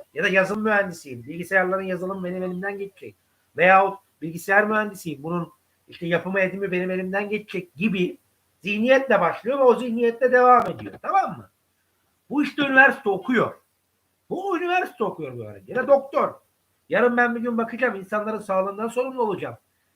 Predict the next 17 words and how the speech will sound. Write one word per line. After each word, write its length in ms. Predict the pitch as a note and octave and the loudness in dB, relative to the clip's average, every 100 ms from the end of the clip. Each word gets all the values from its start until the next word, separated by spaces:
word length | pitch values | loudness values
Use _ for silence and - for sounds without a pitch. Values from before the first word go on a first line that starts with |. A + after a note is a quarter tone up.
| _ - | _ -6
Yarın 240 | E3 A3 | -4 -2
bu 80 | A3 | -2
işi 140 | - | 2
haline 240 | A#3 A#3+ B3 | 2 2 0
getireceğim. 420 | A#3 G#3+ F#3 D3+ | -4 -8 -8 -10
Uzmanlığı 460 | D#3+ E3 G3 G#3+ A#3+ | -10 -4 -2 0 0
var 180 | A#3 - | 0 -2
falan, 240 | G3+ F3+ | -6 -4
ilerleyeceğim. 440 | F#3+ G3 G#3 G#3+ | -2 -2 -4 -8
Profesörlüğe 540 | E3+ F3+ F3 F#3+ G3 F#3+ | -8 -12 -8 -6 -6 -6
kadar 160 | F#3+ | -6
gideceğim. 400 | F3+ E3 F3+ A#3+ F3+ _ _ _ _ _ | -8 -10 -6 -4 -6 _ _ _ _ _
İşte 220 | E3+ C3 | -12 -8
bunun 240 | E3+ A#3+ | -4 -2
için 420 | D4+ C#4+ C4 F3+ - _ _ _ | 0 -2 -4 -6 -10 _ _ _
devam 440 | - F#3+ G#3 G#3+ G#3 | -2 4 6 6 4
ediyorum 540 | G3 G#3 G3+ F3 B2+ | 0 0 2 0 -4